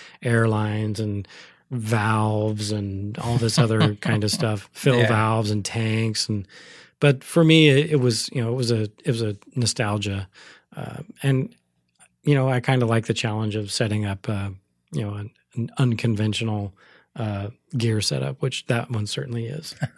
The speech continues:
Speaker 2: <laughs> True. So let's move on to
Speaker 1: Okay.
Speaker 2: wheels and tires. Um, what are the different kinds of wheels you can get?
Speaker 1: <laughs> Oh, jeez. I
Speaker 2: Right?
Speaker 1: mean,
Speaker 2: I mean, a
Speaker 1: there's
Speaker 2: ton of 'em.
Speaker 1: Yeah. I, I mean,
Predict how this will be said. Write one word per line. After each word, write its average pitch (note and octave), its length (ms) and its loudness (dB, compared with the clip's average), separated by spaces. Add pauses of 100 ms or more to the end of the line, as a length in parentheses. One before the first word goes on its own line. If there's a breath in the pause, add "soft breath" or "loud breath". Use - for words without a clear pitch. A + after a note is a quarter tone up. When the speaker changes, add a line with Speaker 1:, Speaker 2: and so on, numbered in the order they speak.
Speaker 2:
<laughs> - 1120 -4
True. C#3 560 2 (640 loud breath)
So G#2+ 500 0
let's D3 200 -4
move D#3 220 2
on C#3+ 300 4
to - 120 -4
Speaker 1:
Okay. A2+ 200 2
Speaker 2:
wheels D3 260 4
and A2 160 0
tires. - 500 -2 (680 loud breath)
Um, G#2 540 -2 (260)
what C#3 260 -2
are D3 40 2
the C3+ 100 2
different B2 300 -2
kinds B2 220 0
of A2+ 60 -2
wheels A2 280 -2
you G2+ 100 -8
can A2 140 -10
get? G2+ 180 -8 (100)
Speaker 1:
<laughs> - 100 -2
Oh, - 320 0
jeez. - 500 -6 (760 loud breath)
I B2+ 120 2
Speaker 2:
Right? C3+ 340 8
Speaker 1:
mean, A#2 100 -4
Speaker 2:
I D3+ 100 2
mean, C#3 240 0
a - 40 2
Speaker 1:
there's C3 160 8
Speaker 2:
ton F3+ 160 6
of B2 140 4
'em. G#2 200 -8
Speaker 1:
Yeah. F#2 440 2 (300)
I, A#2 60 -4 (560)
I B2+ 80 0
mean, A#2 500 0